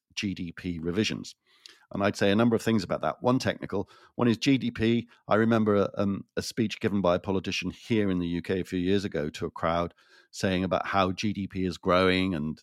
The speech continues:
that things are, you know, are looking up because of G D P. And w-, a member of the audience say, "Well, that's your G D P. It's not mine." Real incomes in the U K have been stagnant now for nearly fifteen years. Uh,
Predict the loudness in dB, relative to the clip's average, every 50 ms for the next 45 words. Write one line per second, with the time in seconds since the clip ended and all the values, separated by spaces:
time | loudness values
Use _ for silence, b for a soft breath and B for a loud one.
0 | _ -8 -8 -4 -2 -2 -2 0 -2 -2 -4 -4 -4 -4 -4 -2 0 0 0 0
1 | -2 -2 -2 0 0 -2 -2 -6 -8 -4 -2 -2 -2 -2 -4 -6 -6 -6 -6 -6
2 | -8 -10 -10 -10 -8 -6 -4 -4 -2 -2 -2 -4 -4 _ -2 0 2 4 4 4
3 | 2 2 0 -2 -2 -2 -2 -2 -2 -4 -4 -2 0 0 2 2 4 4 4 4
4 | 4 2 0 0 2 4 4 4 2 0 -4 -8 -8 -8 -10 -14 -14 -10 -8 -6
5 | -6 -6 -6 -4 -2 -2 -2 -2 0 2 2 4 4 2 0 -4 b b b b
6 | b b b b b b _ 2 4 4 6 4 4 2 2 0 0 0 0 -2
7 | -2 -4 -4 -4 -4 -4 -6 -6 -6 -4 -2 -2 -2 -2 -4 -6 -8 -6 -4 -4
8 | -4 -4 -4 -8 -10 -8 -8 -6 -4 -4 -4 -4 -4 -4 -4 -4 -4 -6 -8 -8
9 | -10 -10 -10 -8 -8 -6 -4 -4 -2 -2 -4 -4 -6 -8 -12 -16 _ _ B B
10 | B B B B B B B -10 -6 -6 -6 -6